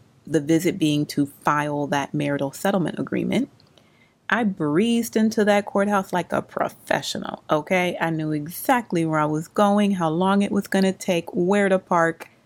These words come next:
the whole nine. I wasn't nervous, I didn't need any help, and I didn't cry.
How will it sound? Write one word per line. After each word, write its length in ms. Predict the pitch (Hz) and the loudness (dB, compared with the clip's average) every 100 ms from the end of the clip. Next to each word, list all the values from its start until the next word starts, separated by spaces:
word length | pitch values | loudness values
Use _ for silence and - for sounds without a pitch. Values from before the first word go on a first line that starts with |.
| _ _ _ - | _ _ _ -2
the 340 | 165 160 165 | 2 2 0
whole 260 | 165 156 156 | 0 0 0
nine. 460 | 151 - - - - _ - - _ _ - _ - | 0 -2 -6 -10 -14 _ -20 -20 _ _ -20 _ -2
I 120 | 170 | -2
wasn't 420 | 156 143 - - | 0 0 -2 -2
nervous, 680 | 143 180 208 208 202 - - - | 2 2 4 2 0 -4 -16 -6
I 100 | 160 | -4
didn't 320 | 147 143 127 | -2 -2 -2
need 180 | 143 143 | -2 -2
any 260 | 143 139 143 | -2 -2 -2
help, 400 | - 214 214 - _ _ | 2 2 2 -6 _ _
and 140 | - 151 | -6 -2
I 80 | 143 | 0
didn't 360 | 160 185 - | 0 0 -2
cry. 480 | - - - - | -8 -6 -6 -8